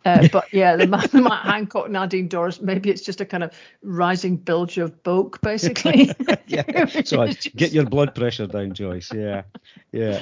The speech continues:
Speaker 2: Uh, but it's, it's, it, as I say, it, you know, it, it, I laugh it off, but it does just, does concern me that, that this, this theoretical entertainment,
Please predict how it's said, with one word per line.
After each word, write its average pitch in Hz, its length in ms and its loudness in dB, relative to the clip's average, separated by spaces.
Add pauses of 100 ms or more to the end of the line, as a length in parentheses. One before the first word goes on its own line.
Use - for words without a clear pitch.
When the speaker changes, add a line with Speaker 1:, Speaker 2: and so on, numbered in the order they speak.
Speaker 2:
Uh, 156 140 -2
but - 240 -4
it's, - 380 -4
it's, - 520 -6
it, 208 140 -6
as 185 160 -6
I 185 60 -2
say, 240 240 -2
it, - 360 -6 (380)
you 214 100 2
know, 123 180 4
it, 147 180 2
it, 160 280 -4 (240)
I 156 120 -2
laugh 180 340 -4
it 113 160 -2
off, 117 340 -6
but 147 140 -10
it 160 160 -12
does 233 240 -8
just, - 380 -10 (260)
does 185 180 -6
concern 160 680 -4
me 104 120 -2
that, 98 240 -6
that 110 180 -4
this, - 280 -8 (340)
this 110 220 -2 (1160)
theoretical 120 640 0
entertainment, 110 840 -4